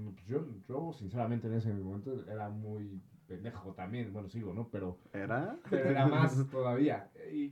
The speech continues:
Speaker 1: y sí era como llegó un amiguito y, güey, ¿viste que el, que sangró del culo?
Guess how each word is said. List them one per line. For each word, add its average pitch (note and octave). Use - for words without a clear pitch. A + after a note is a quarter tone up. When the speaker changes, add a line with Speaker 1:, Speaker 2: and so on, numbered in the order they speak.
Speaker 1:
y B2
sí C3+
era C#3+
como B2
llegó A#2
un B2+
amiguito B2+
y, B2+
güey, C#3
¿viste B2
que D3
el, A2
que G2+
sangró G2+
del A2+
culo? G2